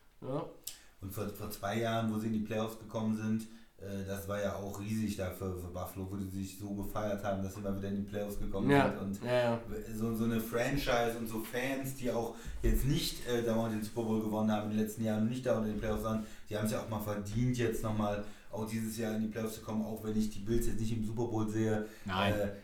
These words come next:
Speaker 2: aber trotzdem, mal wieder ein Playoff-Spiel, äh, zu haben und, und da mal was zu machen, ist doch, ist doch gut.
Speaker 1: Auf jeden Fall. Und dann sind wir bei den Four Downs.
Speaker 2: Ja.
Speaker 1: Erstes Down.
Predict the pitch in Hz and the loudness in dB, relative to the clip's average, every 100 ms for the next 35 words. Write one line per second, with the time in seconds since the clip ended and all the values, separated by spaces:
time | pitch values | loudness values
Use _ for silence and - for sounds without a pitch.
0 | - - - 117 117 - 147 160 113 117 | -16 -20 -8 0 0 2 0 0 0 0
1 | - 131 139 127 131 147 139 135 135 131 | -2 -4 0 -2 0 0 0 -2 -4 0
2 | 127 127 110 117 110 113 110 123 113 123 | 2 2 0 -2 -2 -4 -2 0 0 0
3 | 120 120 104 104 107 107 107 107 - - | 0 -2 -4 -6 -4 -4 -4 -6 -8 -14
4 | - - 104 104 104 104 107 101 101 110 | -12 -10 -8 -6 -4 -4 -6 -2 -2 0
5 | 107 - 98 - 90 90 - 95 - - | 2 2 0 -6 -8 -8 -8 -12 -12 -14
6 | - - - - - - - - - - | -16 -18 -18 -16 -16 -16 -14 -14 -10 -8
7 | - - 120 131 123 139 131 101 - - | -8 -6 0 2 4 4 2 0 -6 -16
8 | - - - - 135 127 147 151 147 156 | -18 -20 -10 0 4 6 6 6 6 6
9 | 165 151 233 127 - - - - - - | 6 8 8 8 4 0 -2 -12 -18 -18
10 | - - - 170 240 214 139 107 | -18 -16 -2 0 2 4 4 4